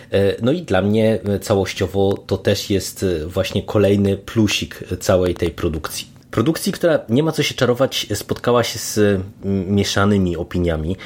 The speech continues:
E, bardzo wielu o-, m, bardzo wielu recenzentów, e, dosyć chłodno podeszło do tego filmu,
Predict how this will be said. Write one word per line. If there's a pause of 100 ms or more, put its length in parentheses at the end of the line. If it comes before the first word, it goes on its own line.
(260)
E,
bardzo
wielu
o-, (140)
m,
bardzo
wielu
recenzentów,
e,
dosyć
chłodno
podeszło
do
tego
filmu,